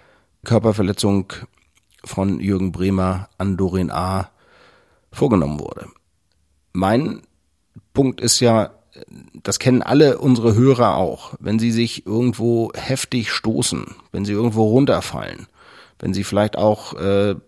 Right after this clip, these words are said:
beim Sport mal einen ins Gesicht kriegen, Ball oder so,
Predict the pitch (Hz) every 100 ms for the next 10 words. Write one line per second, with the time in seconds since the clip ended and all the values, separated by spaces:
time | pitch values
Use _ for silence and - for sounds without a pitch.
0 | _ - 98 110 - 110 120 - - 98
1 | 87 101 104 110 - 107 104 123 - 117
2 | 104 95 - 156 87 90 90 73 -